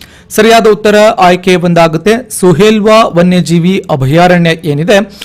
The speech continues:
ಅದು ಉತ್ತರ ಪ್ರದೇಶದಲ್ಲಿದೆ. ಉತ್ತರ ಪ್ರದೇಶದಲ್ಲಿ ಈ ಒಂದು ಅಭಯಾರಣ್ಯ ಕಂಡುಬರುತ್ತೆ. So ಇದೊಂದು ವನ್ಯಜೀವಿ ಅಭಯಾರಣ್ಯ ಆಗುತ್ತೆ. ಇಲ್ಲಿ ಹುಲಿ ಇರುವಿಕೆಯ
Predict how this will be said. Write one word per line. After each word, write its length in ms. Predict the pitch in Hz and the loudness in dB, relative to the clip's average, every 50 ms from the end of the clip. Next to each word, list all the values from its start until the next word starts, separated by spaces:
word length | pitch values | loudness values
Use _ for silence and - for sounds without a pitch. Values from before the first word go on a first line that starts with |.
| - - - - - | -20 -20 -18 -6 -2
ಅದು 180 | 170 170 214 240 | 0 0 0 0
ಉತ್ತರ 420 | - - 180 170 - 233 214 220 220 | 0 -2 -4 -2 -2 -2 0 0 0
ಪ್ರದೇಶದಲ್ಲಿದೆ. 920 | 214 - 180 147 175 170 165 160 - 151 156 190 185 143 127 - - _ _ _ | 0 -2 -4 -2 0 0 0 -2 -2 -4 -4 -4 -4 -4 -6 -8 -10 _ _ _
ಉತ್ತರ 320 | 170 170 165 - 180 175 170 | -6 -6 -2 0 0 0 0
ಪ್ರದೇಶದಲ್ಲಿ 640 | 170 175 156 170 165 160 - 160 143 160 196 285 302 | 0 -2 -2 -2 -2 -2 -2 -4 -2 -2 0 -2 -2
ಈ 220 | - - 185 170 | -2 -2 -2 -2
ಒಂದು 240 | 156 156 165 190 240 | 0 0 0 -2 -2
ಅಭಯಾರಣ್ಯ 760 | - - 165 139 143 147 160 175 180 175 160 147 147 139 127 - - _ _ _ - _ _ | -2 -2 -2 0 0 0 0 2 2 2 0 0 -2 -4 -6 -6 -10 _ _ _ -20 _ _
ಕಂಡುಬರುತ್ತೆ. 880 | - 170 170 156 151 147 147 156 151 - 233 311 - - - - - - - | -2 0 0 2 0 0 -2 -2 -2 -2 -4 -4 -4 -10 -20 -20 -20 -8 -2
So 120 | 202 196 | 0 0
ಇದೊಂದು 440 | 190 196 196 220 240 233 233 - - 165 | 2 2 2 2 0 0 -2 -2 -2 -2
ವನ್ಯಜೀವಿ 720 | 175 190 208 214 220 208 165 156 180 185 170 208 220 233 | 0 0 2 0 0 -2 -2 -2 -4 -2 0 0 0 -2
ಅಭಯಾರಣ್ಯ 720 | - - 160 139 156 147 160 170 165 165 160 160 165 165 160 | -2 -2 -2 0 0 2 2 2 2 2 2 2 2 2 2
ಆಗುತ್ತೆ. 580 | 156 147 139 151 - - 240 285 - - - _ | 2 2 0 -2 -2 -2 -4 -4 -6 -10 -8 _
ಇಲ್ಲಿ 240 | 233 247 226 240 254 | 0 0 2 2 0
ಹುಲಿ 460 | 294 - - - 185 185 196 233 247 | -2 -6 -6 -2 -2 0 0 0 -2
ಇರುವಿಕೆಯ 720 | 247 - 190 180 170 208 196 202 196 202 - 190 185 190 | -2 -2 -4 -2 -2 -2 -2 -2 -4 -4 -2 -2 0 0